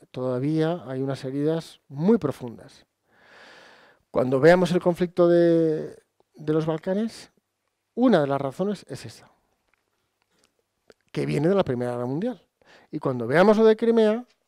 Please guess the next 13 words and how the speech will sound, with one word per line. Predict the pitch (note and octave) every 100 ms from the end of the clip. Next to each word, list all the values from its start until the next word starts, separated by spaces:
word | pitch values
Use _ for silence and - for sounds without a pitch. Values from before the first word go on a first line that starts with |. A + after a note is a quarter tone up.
| _
vais | C#3+ C3+ C#3+
a | D#3
ver | E3
por | - C3+
qué | D3
he |
puesto | D3 D#3+ - D#3+ E3+ _ _ _
esa, | - C#3 D#3 C#3+ B2+ A2+ G#2+
ese | C#3+
circulito | C#3+ C#3+ C3+ C#3 C#3
en | B2+
rojo | C3 - G#2
ahí. | E2